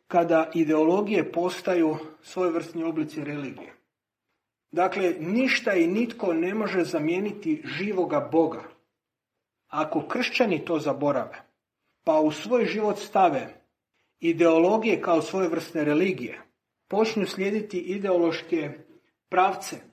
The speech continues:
a ne Krista z-, kao svoga spasitelja, onda im se događa ono što smo danas čitali u Svetomu pismu.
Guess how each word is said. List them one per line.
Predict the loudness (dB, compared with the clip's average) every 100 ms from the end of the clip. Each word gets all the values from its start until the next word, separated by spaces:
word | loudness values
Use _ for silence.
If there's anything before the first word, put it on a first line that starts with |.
| _
a | -12 -6
ne | -2 -2 -2
Krista | 0 0 -2 -6 -8
z-, | -8
kao | -4 -2 -2
svoga | -2 -2 -2 -4
spasitelja, | -4 -4 -2 -6 -6 0 2 2 -4 -18 -20 _
onda | -4 0
im | 0
se | 0
događa | -2 0 0 0 0
ono | -2 -4
što | -4 -4 -4 -6
smo | -12 -6
danas | -4 -4 -4
čitali | -6 -8 -8 -10
u | -12
Svetomu | -6 -6 -6 -10 -12
pismu. | -8 -8 -8